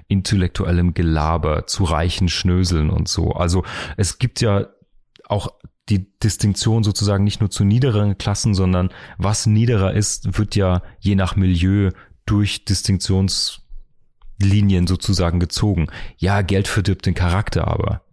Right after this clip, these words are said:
Das heißt, du bist vielleicht finanziell anders gestellt, drehst dann aber eine Skala um wieder für eine, für eine funktionierende Distinktion sozusagen. Und das finde ich irgendwie,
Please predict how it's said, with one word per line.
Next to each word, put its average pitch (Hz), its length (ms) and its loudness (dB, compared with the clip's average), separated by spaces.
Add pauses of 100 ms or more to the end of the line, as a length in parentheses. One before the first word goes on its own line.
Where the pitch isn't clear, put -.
(120)
Das - 160 -2
heißt, 92 180 -2
du 95 60 -2
bist 92 220 -2
vielleicht 90 400 0 (180)
finanziell 101 640 0
anders 104 380 0
gestellt, 92 520 0 (400)
drehst 98 400 -2
dann 92 200 2
aber 92 220 2
eine 90 200 2
Skala 87 400 0
um 107 280 2
wieder 82 280 2
für - 220 -2
eine, 80 300 0
für - 140 0
eine 87 140 2
funktionierende 90 580 2
Distinktion 82 640 0
sozusagen. 80 500 -2
Und 82 80 -2
das 90 80 0
finde 101 200 0
ich - 60 -2
irgendwie, 92 420 2